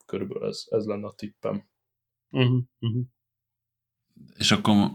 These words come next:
Speaker 3: miért nem
Speaker 2: Hát,
Speaker 3: várod meg a
Speaker 2: konzolára.
Speaker 3: G T A hatot?
Speaker 2: Igen.
Speaker 1: G T A hat is jön?
Speaker 3: Igen. Már,
Speaker 1: Komolyan?
Speaker 3: már leak-, már ki-, már vannak leakelt gameplay footage-ok
Speaker 1: Ja.
Speaker 3: is.
Speaker 1: Ó,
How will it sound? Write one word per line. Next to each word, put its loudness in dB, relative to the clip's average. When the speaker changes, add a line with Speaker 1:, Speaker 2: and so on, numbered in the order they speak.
Speaker 3:
miért 2
nem 4
Speaker 2:
Hát, 2
Speaker 3:
várod 6
meg 4
a 8
Speaker 2:
konzolára. 6
Speaker 3:
G 0
T 0
A 6
hatot? 4
Speaker 2:
Igen. -8
Speaker 1:
G 0
T -12
A 10
hat 4
is -4
jön? 0
Speaker 3:
Igen. -6
Már, 2
Speaker 1:
Komolyan? 8
Speaker 3:
már 2
leak-, 4
már 2
ki-, 4
már 4
vannak 2
leakelt 2
gameplay 2
footage-ok 0
Speaker 1:
Ja. 0
Speaker 3:
is. -10
Speaker 1:
Ó, 8